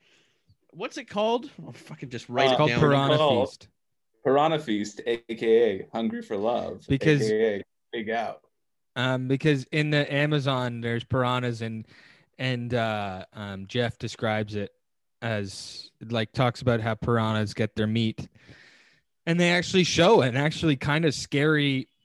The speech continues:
Speaker 3: clip of
Speaker 2: Yeah.
Speaker 3: piranhas going after meat.
Speaker 1: Yeah, I, I hate that this is on the list and that there's just nothing I can do about it.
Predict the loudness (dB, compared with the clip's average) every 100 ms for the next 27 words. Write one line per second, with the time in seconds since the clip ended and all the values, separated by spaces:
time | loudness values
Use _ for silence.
0 | _ -2 0 0 -2 -10 -12 _ _ _
1 | _ -2 0 2 2 4 2 0 -2 -2
2 | 0 0 -4 -4 -4 -4 -4 -6 -6 -10
3 | -16 _ _ -20 -20 -20 -20 -20 -20 _
4 | _ _ -10 -10 -10 -4 -2 0 -2 -4
5 | -4 -2 -2 -6 -8 -8 -6 -6 -6 -4
6 | -6 -6 -10 -10 -10 -8 -8 -10 -10 -10
7 | -6 -6 -4 -6 -6 -6 -8 -8 -8 -12
8 | -14